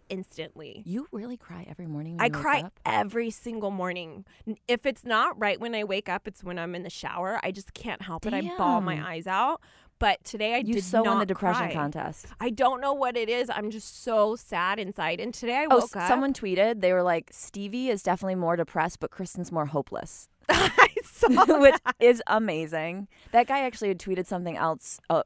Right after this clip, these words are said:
Speaker 2: to me. Oh, he said, "You have, like, the face for T V, but the personality for, like, a Cymbalta commercial," or s-,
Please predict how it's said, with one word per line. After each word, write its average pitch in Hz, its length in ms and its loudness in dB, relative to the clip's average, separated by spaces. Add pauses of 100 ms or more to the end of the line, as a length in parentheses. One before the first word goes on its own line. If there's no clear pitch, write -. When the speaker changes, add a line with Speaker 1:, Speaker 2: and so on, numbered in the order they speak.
Speaker 2:
to 180 120 -8
me. 165 200 -4
Oh, 160 300 4 (640)
he 226 140 -4
said, 196 280 4
"You 196 120 2
have, 202 120 4
like, 202 160 4
the 190 80 0
face 170 480 0
for - 200 -6
T 175 180 -8
V, 160 180 0
but 156 140 0
the 151 80 -6
personality 147 720 -4
for, 147 180 -2
like, 139 200 -2
a 147 40 -6
Cymbalta 135 460 -4
commercial," 151 440 -4
or 151 60 -4
s-, 165 100 -12